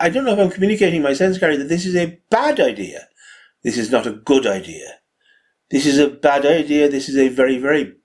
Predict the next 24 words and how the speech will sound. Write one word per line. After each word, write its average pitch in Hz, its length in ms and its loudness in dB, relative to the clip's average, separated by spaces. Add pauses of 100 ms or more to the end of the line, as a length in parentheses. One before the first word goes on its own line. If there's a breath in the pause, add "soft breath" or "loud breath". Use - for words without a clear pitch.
(140)
bad 95 240 0
idea. 85 440 -14 (500)
Why 320 260 2
would 311 240 -4
anybody 269 360 -2
think 233 200 -4
this - 140 -16
was 226 100 -10
a 220 40 -12
good 233 140 -4
idea? 240 440 -8 (220)
What 294 240 4
has 247 200 -4
anybody 220 500 -2
seen 147 640 -2 (200 soft breath)
who 170 140 2
has 147 100 2
gone 214 320 0
on 202 140 -4
Twitter - 580 -6 (300 soft breath)
or 170 100 2
Instagram 139 720 0
or 143 120 -2
TikTok - 600 -4